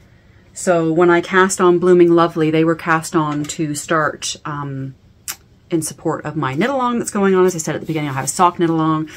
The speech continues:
So I cast on Blooming Lovely and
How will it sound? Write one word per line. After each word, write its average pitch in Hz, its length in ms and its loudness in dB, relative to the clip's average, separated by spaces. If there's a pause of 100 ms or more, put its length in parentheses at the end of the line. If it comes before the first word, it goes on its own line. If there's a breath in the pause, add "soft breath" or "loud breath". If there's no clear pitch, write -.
(140 loud breath)
So - 140 -2
I 151 80 2
cast 160 380 0
on 156 180 0
Blooming 208 400 2
Lovely 156 540 0
and 156 640 -2